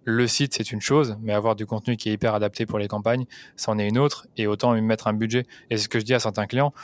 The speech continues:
plutôt que de mettre, euh, dix mille euros sur Facebook, mets peut-être huit mille et mets deux mille euros dans la production de meilleurs contenus ou de vidéos.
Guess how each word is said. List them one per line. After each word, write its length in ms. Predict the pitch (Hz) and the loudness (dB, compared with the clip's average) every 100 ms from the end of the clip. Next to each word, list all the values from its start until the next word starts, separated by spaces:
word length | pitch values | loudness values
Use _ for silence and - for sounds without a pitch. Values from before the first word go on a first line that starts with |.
| - | -20
plutôt 200 | - 131 | -6 -2
que 60 | 123 | 0
de 80 | 117 | 2
mettre, 320 | 120 123 - | 2 2 0
euh, 80 | 104 | -2
dix 140 | 110 | 0
mille 160 | 113 110 | 2 2
euros 160 | 120 | 2
sur 180 | 113 101 | 0 -2
Facebook, 420 | 117 107 151 - | -2 -2 -2 -4
mets 120 | 120 131 | -4 -2
peut-être 240 | - 113 | 0 0
huit 140 | 113 | 0
mille 320 | 113 135 135 - _ | 0 0 -2 -6 _
et 80 | 123 | -6
mets 160 | 110 127 | -2 0
deux 120 | 117 | 0
mille 180 | 113 110 | 0 0
euros 280 | 107 123 - - - - - | -2 -2 -4 -14 -20 -20 -6
dans 320 | 113 113 110 | 0 2 4
la 100 | 101 | 2
production 400 | - 110 104 117 | 0 -2 -2 -2
de 40 | |
meilleurs 200 | 107 110 | 0 0
contenus 320 | - 107 - 113 | -2 -6 -4 -2
ou 60 | |
de 100 | 104 | -2
vidéos. 340 | 101 104 104 | -4 -4 -4